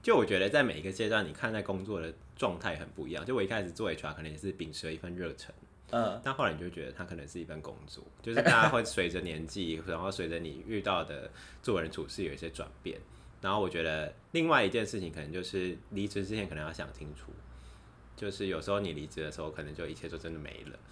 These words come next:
Speaker 1: 对啊，就是这个决定有可能是你一时的冲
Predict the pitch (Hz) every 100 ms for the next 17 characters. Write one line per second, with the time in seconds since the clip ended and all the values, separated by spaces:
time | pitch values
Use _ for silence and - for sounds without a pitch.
0 | - - - - - - - 92 - 82
1 | 123 160 190 175 107 104 107 87 82 92
2 | 92 - 95 87 64 - 76